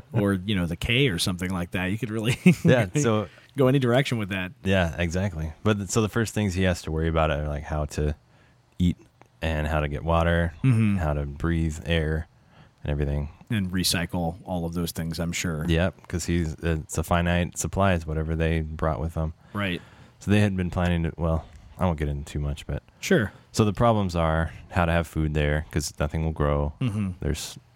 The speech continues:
Speaker 1: sandstorms that'll wipe out anything that you don't protect
Speaker 2: Right.
Speaker 1: from them. It's really stinking cold.
Speaker 2: Yeah. What's gravity like there?
Speaker 1: Uh, there's some, but we'd be, we'd be pretty light.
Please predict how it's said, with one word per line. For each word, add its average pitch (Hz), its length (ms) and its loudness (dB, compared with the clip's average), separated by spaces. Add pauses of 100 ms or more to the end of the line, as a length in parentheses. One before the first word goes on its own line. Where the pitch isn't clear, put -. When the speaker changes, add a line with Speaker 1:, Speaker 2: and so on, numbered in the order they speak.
(120)
Speaker 1:
sandstorms 80 640 0
that'll 73 300 -2
wipe 76 240 0
out 78 140 2
anything 76 500 0
that 67 140 -2
you 76 240 0 (720)
don't - 180 -2
protect - 480 -6 (240)
Speaker 2:
Right. 95 180 2
Speaker 1:
from 73 160 -2
them. 73 240 -2 (1120)
It's - 160 -10
really 73 340 0 (200)
stinking 78 380 -2
cold. 73 400 0 (320)
Speaker 2:
Yeah. 95 260 2 (140)
What's 139 160 2
gravity 120 420 2
like 80 220 -4
there? 85 240 -6 (460)
Speaker 1:
Uh, 76 260 2
there's 80 280 0
some, 82 540 0
but 82 240 -2 (340)
we'd 80 200 2
be, 76 280 2 (520)
we'd 76 160 -2
be 76 80 -2
pretty 73 500 -2
light. 69 500 -6